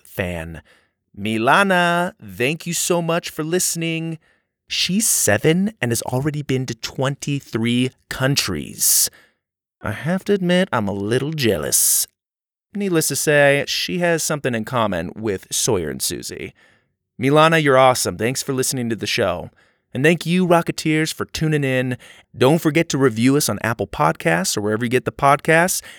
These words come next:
and tell your friends and family that Grandpa's Globe is back. Till next time, Rocketeers, this is your host,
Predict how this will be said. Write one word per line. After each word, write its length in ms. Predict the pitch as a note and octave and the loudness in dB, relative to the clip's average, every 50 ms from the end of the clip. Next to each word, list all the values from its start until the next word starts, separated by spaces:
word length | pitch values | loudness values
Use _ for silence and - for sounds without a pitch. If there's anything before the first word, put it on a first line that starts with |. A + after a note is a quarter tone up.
| - _ | -16 _
and 140 | - F2+ F2+ | -10 -8 -6
tell 220 | - - C#3+ D#3 | 0 2 2 4
your 100 | D#3 D3 | 4 2
friends 380 | C#3+ - D3 C#3+ D3 D3 D3+ C#3 | 0 2 2 2 2 2 0 -2
and 100 | C3 B2 | -4 0
family 540 | - C3+ C3 C3 C3 C3 C3 B2+ C3 C3 - - | 0 2 2 2 2 0 -2 -2 -2 -4 -6 -6
that 240 | - G2+ F#2+ F2+ - | -6 -6 -6 -6 -4
Grandpa's 440 | - G2+ G#2+ A2 A2 A2 A#2+ A2+ - | -4 -2 0 0 0 0 -2 -4 -4
Globe 400 | - G#2+ G#2+ G#2 G2+ G2 G#2 - - | -4 -2 0 0 0 0 -2 -6 -8
is 180 | - F2 F2 | -10 -10 -10
back. 580 | F2+ F#2 F#2 G2 G2 F#2 E2+ - _ - - - - - _ _ _ _ _ _ _ _ _ _ _ _ _ _ _ _ | -8 -6 -4 -4 -4 -4 -6 -8 _ -12 -12 -12 -14 -20 _ _ _ _ _ _ _ _ _ _ _ _ _ _ _ _
Till 160 | - G#2 G#2 | -2 -2 0
next 300 | A#2+ C3 C#3+ D3+ - - | 2 2 2 2 0 0
time, 220 | - D#3+ C#3+ C#3+ C#3 | 2 4 4 4 4
Rocketeers, 840 | C#3 C#3 - - - - C#3 C#3 C#3+ C#3+ D3+ D#3+ E3+ E3+ - - - _ _ _ _ _ | 4 2 2 0 -4 0 2 2 4 4 2 2 0 -2 -4 -6 -6 _ _ _ _ _
this 300 | - G2 G#2+ A2+ - C3 | -8 -4 -4 -2 -2 -2
is 80 | B2+ | 0
your 100 | B2 C3+ | 0 0
host, 600 | A#2 B2 D3 D#3+ F3 G#3+ - - - - - - | 2 4 4 4 4 2 0 -2 -4 -4 -8 -12